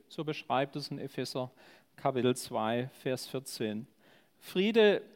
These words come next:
mit Gott, der immer Kreise zieht. Und da merken wir von diesem Text, dieser Friede, der zieht Kreise. Aber er fängt in unserer Beziehung mit Gott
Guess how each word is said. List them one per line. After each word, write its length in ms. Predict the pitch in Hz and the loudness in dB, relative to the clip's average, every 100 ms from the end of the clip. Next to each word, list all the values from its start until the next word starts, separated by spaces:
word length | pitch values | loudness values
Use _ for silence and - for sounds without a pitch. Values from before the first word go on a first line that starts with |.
| - - | -18 -6
mit 260 | 170 170 | -6 0
Gott, 300 | 175 190 - | 2 2 4
der 380 | 165 170 170 - | 6 8 6 2
immer 320 | 196 214 226 | 0 2 2
Kreise 540 | 208 151 123 165 - 147 | 2 6 8 6 2 -4
zieht. 320 | - 135 110 | -2 -2 -2
Und 100 | 120 | 0
da 80 | 135 | 2
merken 400 | 147 160 208 226 | 6 8 6 4
wir 120 | 190 | 0
von 140 | 175 | -2
diesem 280 | 160 156 147 | -6 -6 -8
Text, 380 | - 180 - - | -4 -4 -4 -6
dieser 220 | 143 - | -4 -4
Friede, 520 | - - 190 202 202 | -10 -6 -6 0 2
der 360 | 185 - 143 156 | 2 2 2 0
zieht 460 | - 156 143 143 - _ | -6 -4 -4 -4 -12 _
Kreise. 560 | - - 92 120 - 80 131 - _ _ - - - _ _ | -8 0 2 2 -2 -8 -12 -20 _ _ -20 -20 -20 _ _
Aber 200 | - 139 | 4 8
er 100 | 151 | 8
fängt 580 | 147 180 208 214 - - - _ | 6 4 2 -2 -10 -20 -20 _
in 120 | 175 | -2
unserer 300 | 175 175 - | -2 -2 -4
Beziehung 680 | 156 143 - 190 190 196 190 - - | -4 -4 -6 -6 -2 -2 -4 -8 -8
mit 460 | 156 170 - - - _ | -2 -2 -2 -12 -20 _
Gott 360 | - 139 143 | -2 -2 -2